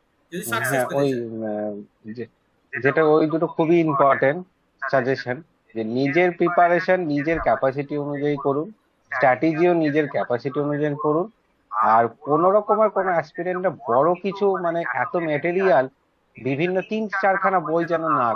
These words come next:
Speaker 2: করে, একটা বই স্ট্যান্ডার্ড ভালো বই, বা যে কোচিং এর ম্যাটেরিয়াল,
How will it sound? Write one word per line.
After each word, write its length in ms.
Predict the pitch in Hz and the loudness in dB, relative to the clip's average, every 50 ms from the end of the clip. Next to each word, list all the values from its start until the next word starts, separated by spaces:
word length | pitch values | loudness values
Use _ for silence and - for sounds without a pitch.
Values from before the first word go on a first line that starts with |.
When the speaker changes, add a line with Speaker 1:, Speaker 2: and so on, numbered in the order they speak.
| - | -2
Speaker 2:
করে, 140 | - 110 113 110 - 139 | -2 -4 -2 -4 -4 -2
একটা 400 | 165 175 - 208 196 196 208 180 | -4 -4 -4 -2 -2 0 0 2
বই 240 | 151 156 160 131 | 0 0 -2 -2
স্ট্যান্ডার্ড 540 | - - 135 135 135 135 139 139 147 156 156 | -4 -4 -2 0 2 2 2 2 0 2 2
ভালো 360 | 135 117 113 117 127 143 143 | 2 2 2 2 2 0 0
বই, 260 | 131 120 127 131 151 - _ _ _ _ _ | 0 -2 -2 -2 -4 -4 _ _ _ _ _
বা 300 | - 143 165 135 160 175 | -6 -2 0 0 0 -2
যে 160 | 156 139 160 | -2 -4 -6
কোচিং 480 | 147 - 151 147 143 147 - 156 147 151 | -4 -2 0 -2 0 0 -2 -2 0 2
এর 100 | 147 139 | 2 2
ম্যাটেরিয়াল, 680 | 139 131 123 - 127 120 120 120 117 120 120 131 143 | 2 2 2 2 0 0 0 0 2 2 2 2 0